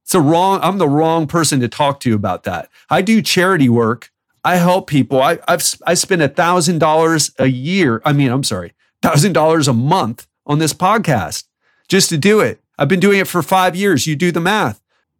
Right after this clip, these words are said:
That's seventy thousand dollars I spent on this podcast. Happy to do it. But when I, when I sell something, and it's free, my podcast is free. I don't ask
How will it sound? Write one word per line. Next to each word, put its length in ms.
That's 200
seventy 500
thousand 400
dollars 360
I 100
spent 300
on 100
this 140
podcast. 760
Happy 380
to 100
do 240
it. 220
But 160
when 200
I, 300
when 160
I 100
sell 400
something, 580
and 100
it's 140
free, 380
my 160
podcast 520
is 140
free. 220
I 80
don't 240
ask 340